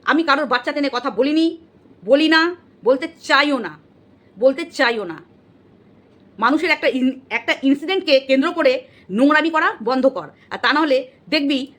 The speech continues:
আমিও কি বলতে পারি, তীরের মতো বুলেট যাবে। সে বুলেটের ঘা নিতে পারবি তো? হ্যাঁ, নিতে পারবি তোরা। তোরা অবশ্য এই রাস্তায় পুরানো মাল খেয়েই তো, মানে, পরিত্যক্ত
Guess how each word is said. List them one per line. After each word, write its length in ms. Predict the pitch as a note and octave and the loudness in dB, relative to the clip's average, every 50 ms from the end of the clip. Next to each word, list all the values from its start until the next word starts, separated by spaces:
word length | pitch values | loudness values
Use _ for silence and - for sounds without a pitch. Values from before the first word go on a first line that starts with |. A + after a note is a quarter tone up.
| _ _ | _ _
আমিও 240 | - C#4+ E4+ F4+ F4 | -2 -2 -2 -2 -4
কি 140 | - D#4 C4+ | -4 -6 0
বলতে 220 | B3 C#4 C#4 D4 | 0 0 0 2
পারি, 120 | C#4+ C#4+ C#4+ - - | -4 -6 -6 -6 0
তীরের 220 | - F4 F4 F4+ E4 | 0 2 2 2 0
মতো 180 | E4 D4+ D#4 | 0 -2 -2
বুলেট 300 | B3 G3+ C4+ C#4+ C#4+ A#3 | -4 -2 0 0 0 0
যাবে। 260 | - C#4+ C#4 D#4 F#4+ - - _ _ _ _ _ | 0 -2 -2 -4 -8 -10 -16 _ _ _ _ _
সে 60 | - A#3 | -6 -4
বুলেটের 340 | G#3 C4 C#4 C#4 C#4 C4 | 0 0 0 0 0 -4
ঘা 160 | - - A#3 B3 | -2 -2 -2 -2
নিতে 180 | C4+ C4+ F4 | -2 -4 -4
পারবি 220 | - D4 - A3+ B3 | -4 -4 -4 -4 -8
তো? 120 | - G4+ | -6 -2
হ্যাঁ, 120 | G4 F#4+ | -2 -2
নিতে 180 | B3 A3+ A3+ A3 | -2 -2 -8 -8
পারবি 220 | G3 F#3 E3 D#3 | -10 -10 -12 -12
তোরা। 200 | D3+ D#3+ D3+ D3 - - - - _ | -14 -14 -16 -16 -18 -20 -20 -14 _
তোরা 180 | F#3+ G#3+ B3+ | 0 2 2
অবশ্য 200 | D4+ D#4+ F4 F#4 | 2 2 -2 -4
এই 220 | F#4+ E4+ D4+ D4+ D4+ | -6 -4 -4 -4 -2
রাস্তায় 300 | C4+ A#3+ - - C#4+ C#4+ | -2 -2 -2 -4 -6 -4
পুরানো 260 | C#4+ C#4 C#4+ C#4 D4 | -4 -2 -2 0 0
মাল 160 | C4+ B3+ B3+ | 0 -2 -2
খেয়েই 200 | B3+ D#4 D4+ D4+ | -4 -6 -8 -6
তো, 160 | D#4+ D#4 D4+ | -6 -6 -6
মানে, 240 | B3 B3 A#3 A3+ A3+ A3+ A3 G#3 - - - _ | -6 -6 -8 -10 -10 -10 -12 -12 -14 -16 -4 _
পরিত্যক্ত 480 | C4 C#4+ C#4+ - D4+ D4+ - D4+ D4 | -2 -2 0 -2 -4 -4 -2 -4 -4